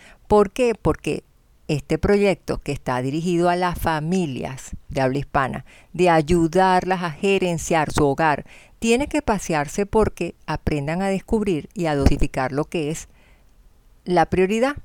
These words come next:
Y ese es el esfuerzo que nosotros hacemos en la web administra tu hogar punto com, en las redes, estamos en el YouTube de Las Goteras, estamos Radio Claré unidos con nosotros en una forma de evangelizar el mundo por internet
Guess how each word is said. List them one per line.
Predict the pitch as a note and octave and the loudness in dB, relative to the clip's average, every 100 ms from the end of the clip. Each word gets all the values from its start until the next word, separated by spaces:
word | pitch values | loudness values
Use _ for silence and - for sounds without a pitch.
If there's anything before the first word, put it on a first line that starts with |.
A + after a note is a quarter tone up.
| - _ _ - | -20 _ _ -12
Y | F3+ E3 | 0 2
ese | C#3+ E3 | 2 0
es | F3+ | 0
el | |
esfuerzo | F3 C#3+ - E3 | 2 2 2 -2
que | F#3 | -2
nosotros | D3+ - C3 C#3+ E3+ | -2 -4 -4 -4 -4
hacemos | D#3+ C#3 C3+ E3 | -4 -4 -4 -4
en | F3 | -4
la | D3+ | -2
web | C3 B2+ | -2 -2
administra | D3+ E3 C#3+ C3 D3+ | -2 -4 -4 -4 -4
tu | - C#3 | -2 0
hogar | C3 - | 0 -2
punto | D#3+ D#3 - | -6 -4 -6
com, | - F3+ F3 F3 E3+ | 2 6 8 6 2
en | C3+ | -4
las | - - - - | -6 -10 -12 -2
redes, | F#3+ F#3 F3 F3 E3+ | 2 2 2 0 -2
estamos | - D3+ D3+ D#3+ | -2 0 0 0
en | D3+ | -2
el | C#3+ | -2
YouTube | C#3+ - D#3 | -4 -2 0
de | D#3 | 0
Las | D3 C3 | 0 0
Goteras, | C3 - G3 F#3 F3+ F3+ | -2 0 0 2 2 0
estamos | - E3 E3+ | -2 -2 0
Radio | E3 D#3+ D#3+ D#3+ | 2 2 2 2
Claré | D#3 C#3+ D3+ - - - - | 0 0 -2 -6 -16 -12 2
unidos | A3 G#3+ G#3 F#3+ G3 | 4 4 4 4 4
con | G3+ E3 | 4 4
nosotros | D#3+ D#3+ F3+ | 4 4 0
en | D#3+ | -2
una | D3+ D#3+ | -2 -2
forma | E3 D#3+ E3 E3 | 0 0 0 0
de | D#3+ | 0
evangelizar | D3 C#3+ C#3+ C#3+ C#3 - C#3+ | 0 0 -4 -4 -4 -2 -2
el | D#3+ | -2
mundo | E3+ E3 F3+ | -2 0 2
por | F#3 D#3 | 2 0
internet | D3 - - C#3+ D#3 | -2 -4 -4 -2 -4